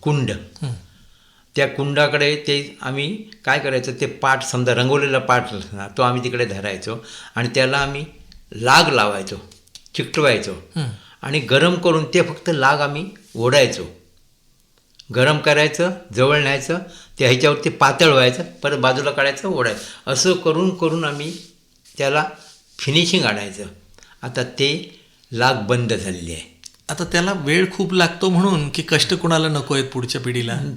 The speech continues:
Speaker 1: आता ते जमणारच नाही, ते कष्ट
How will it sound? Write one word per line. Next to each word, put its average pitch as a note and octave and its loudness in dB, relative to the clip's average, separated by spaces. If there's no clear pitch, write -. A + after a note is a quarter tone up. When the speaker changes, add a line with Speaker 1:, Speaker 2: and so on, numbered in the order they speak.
Speaker 1:
आता F3 4
ते F3 6
जमणारच F3+ 6
नाही, A#2 -8
ते D#3 2
कष्ट - 2